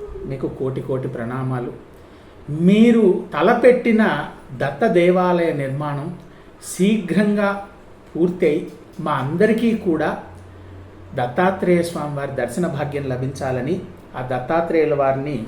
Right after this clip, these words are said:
కోరుకుంటున్నాను. ఈ పుస్తకాలు మీరు నాకు అందజేశారు, చాలా చాలా ధన్యవాదాలు. నేను కూడా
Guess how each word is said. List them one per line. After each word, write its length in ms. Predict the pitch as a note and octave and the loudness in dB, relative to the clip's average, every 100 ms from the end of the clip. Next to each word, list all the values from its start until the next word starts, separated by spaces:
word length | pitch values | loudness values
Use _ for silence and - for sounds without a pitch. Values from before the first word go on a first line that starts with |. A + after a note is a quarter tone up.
| - | -4
కోరుకుంటున్నాను. 720 | C#3 C#3 D3 C3+ C3+ A#2+ A#2+ - - - - - - - - - - | -2 -2 -4 -6 -6 -6 -8 -12 -18 -20 -20 -20 -20 -20 -20 -20 -6
ఈ 200 | D#3+ D#3+ | 0 2
పుస్తకాలు 720 | D3 - C3+ F#3 F#3 F3 E3 F3+ - | 0 -4 -4 -2 0 0 0 -2 -4
మీరు 180 | D3+ C#3 | -8 -6
నాకు 240 | C3+ C3 | -6 -6
అందజేశారు, 680 | A#2+ C#3+ D3 C#3+ C#3 C3 - - | -4 -4 -2 -4 -6 -8 -8 -8
చాలా 180 | C3 C#3 C#3+ | -6 -6 -6
చాలా 120 | C#3 | -6
ధన్యవాదాలు. 720 | B2 A#2+ C3 C3 B2 A#2+ - - G#3 | -6 -6 -4 -4 -4 -6 -10 -10 -8
నేను 380 | B2 C3 D#3+ | -4 -2 0
కూడా 520 | D#3 D3 C#3+ C#3+ F3+ | -2 -4 -4 -4 -4